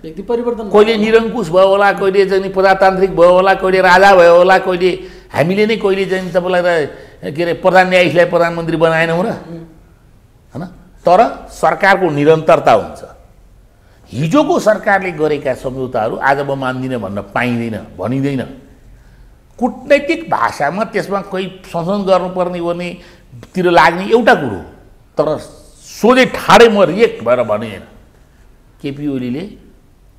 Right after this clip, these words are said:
Speaker 2: सोझै पास गर्छ भने संसदमा छलफल गर्न ल्याउनु भएको थियो र यहाँ र थाहा होला, हाम्रो पार्टीभित्र एउटा चाहिँ त्यतिखेर हामी नेकपामा थियौँ र त्यतिखेर एउटा चाहिँ नि समिति बनेको थियो, जसमा झलनाथ खनाल, हाम्रो भीम रावल कमान्डर हुनुहुन्थ्यो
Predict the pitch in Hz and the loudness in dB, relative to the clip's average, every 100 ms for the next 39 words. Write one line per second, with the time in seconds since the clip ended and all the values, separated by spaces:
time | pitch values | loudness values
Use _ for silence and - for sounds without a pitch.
0 | _ _ - 208 208 233 214 143 - 135 | _ _ -6 2 4 4 2 -2 -2 -4
1 | 123 123 156 160 165 147 123 - - 170 | -4 -6 -6 -6 -4 -4 -4 -6 -2 0
2 | 165 175 156 135 117 104 95 90 78 - | 2 2 2 2 -2 -4 -6 -10 -16 -20
3 | - _ _ _ _ _ _ _ 123 139 | -20 _ _ _ _ _ _ _ -8 -6
4 | 156 156 156 - 139 95 98 110 135 151 | -2 0 0 -2 -2 -2 -2 -4 -4 -2
5 | 147 139 131 123 123 123 120 113 113 120 | -2 -2 -6 -12 -8 -6 -4 -4 -8 -8
6 | 120 107 104 104 - - _ _ _ 98 | -12 -12 -10 -10 -12 -20 _ _ _ -10
7 | 117 117 95 85 - - - 110 147 165 | -6 -6 -8 -12 -20 -20 -14 -8 -4 -2
8 | 175 175 180 180 160 208 208 180 170 147 | -2 -2 -4 -8 -8 -6 -8 -8 -8 -6
9 | 156 147 139 131 131 120 131 147 156 175 | -4 -4 -4 -6 -10 -10 -10 -10 -10 -8
10 | 175 175 175 180 208 - - _ _ 147 | -8 -8 -10 -10 -12 -12 -20 _ _ -6
11 | 143 147 120 113 151 147 139 156 156 131 | -6 -6 -4 -4 -4 -4 -6 -4 -6 -10
12 | 120 101 98 120 104 117 147 156 160 165 | -12 -8 -6 -6 -6 -4 0 2 2 0
13 | 156 147 147 147 147 147 143 | -6 -4 -2 -2 -4 -6 -8